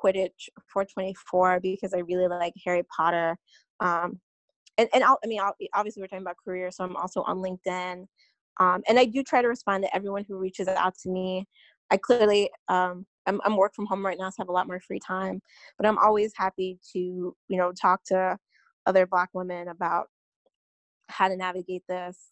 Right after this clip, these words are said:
You know, I think we're all, we're all sort of just trying to do the best we can.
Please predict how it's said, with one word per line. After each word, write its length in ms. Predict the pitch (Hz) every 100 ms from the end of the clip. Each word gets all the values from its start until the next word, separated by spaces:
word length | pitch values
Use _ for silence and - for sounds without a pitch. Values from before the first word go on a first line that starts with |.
| _
You 100 | 180
know, 100 | 180
I 100 | -
think 200 | 185 190
we're 160 | 190 185
all, 360 | 175 180 180 - _ _ _ _
we're 120 | 196
all 140 | 196 190
sort 160 | 196
of 40 | 185
just 100 | 185
trying 140 | 190
to 40 | 185
do 180 | 180 180
the 120 | 180
best 260 | 175 175 -
we 100 | 170
can. 340 | - 180 180